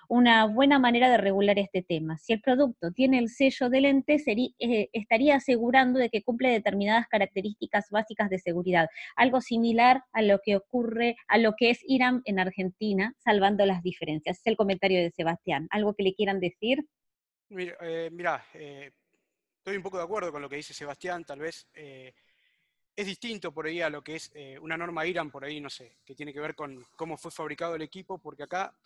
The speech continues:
Speaker 2: también tenemos que pensar en, en la vida del dispositivo a lo largo del tiempo, ¿sí? Eh, tal vez, eh, lo más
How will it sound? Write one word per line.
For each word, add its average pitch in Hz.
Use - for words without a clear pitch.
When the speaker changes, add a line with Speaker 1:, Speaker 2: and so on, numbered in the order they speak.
Speaker 2:
también 170
tenemos 190
que 151
pensar 160
en, 160
en 139
la 143
vida 190
del 147
dispositivo 165
a -
lo 151
largo 156
del 135
tiempo, 127
¿sí? 143
Eh, 117
tal 139
vez, 165
eh, 123
lo 147
más 185